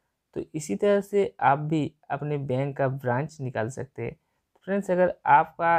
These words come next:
एरिया में ज़्यादा ब्रांच हो उसी बैंक का, तो उस ब्रांच को यहाँ पर सिलेक्ट करना होगा कौन सा ब्रांच है, साइड में आप देख सकते हैं। और यहाँ पर आईएफएससी कोड भी यहाँ पर देख सकते हैं। तो इसी तरह से आप अपने बैंक का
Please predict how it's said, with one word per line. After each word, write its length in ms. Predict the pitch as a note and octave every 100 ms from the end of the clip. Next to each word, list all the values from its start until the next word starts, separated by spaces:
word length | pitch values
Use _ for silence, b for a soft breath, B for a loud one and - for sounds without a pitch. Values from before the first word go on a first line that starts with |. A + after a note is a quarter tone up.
| -
एरिया 320 | B2+ B2+ D3
में 260 | D#3 D#3+ D3+
ज़्यादा 340 | B2 A2+ C3 C#3+
ब्रांच 460 | C#3+ C#3 D3+ D3+
हो 260 | C#3 C#3+ - _
उसी 420 | B2+ - D3 - _ _ -
बैंक 280 | C3 B2
का, 180 | C3 D#3 - _ _ _ _ -
तो 140 | F#3
उस 180 | F3+ F#3 D#3+
ब्रांच 460 | D3+ E3+ F3 F3 -
को 200 | - E3+
यहाँ 200 | D#3+ D#3+
पर 160 | D#3+
सिलेक्ट 340 | D#3+ B2+ C3 C#3
करना 200 | D3+ D3
होगा 180 | D3+ D#3+
कौन 240 | C3+ C3
सा 140 | C3
ब्रांच 400 | C#3 C3+ C#3 C3+
है, 140 | D3 E3
साइड 380 | - - B2+ C3
में 80 |
आप 140 | C3+ B2+
देख 180 | B2 C3
सकते 300 | B2+ C3 C3+
हैं। 100 | - _ _ _ _ E3+
और 60 |
यहाँ 160 | E3 E3
पर 140 | E3
आईएफएससी 340 | C3+ B2+ C3 D3+
कोड 200 | D#3 D3
भी 120 | E3
यहाँ 160 | D3+ C#3
पर 80 | D3
देख 200 | A2+ B2
सकते 360 | A#2 - A#2
हैं। 140 | A#2+ - _ _ _ _ _
तो 60 | -
इसी 320 | - D#3 G3
तरह 240 | G#3 G#3
से 200 | G#3 G#3 G3
आप 220 | - E3
अपने 240 | E3 E3+
बैंक 340 | D3 C3 C#3+ D3
का 160 | D#3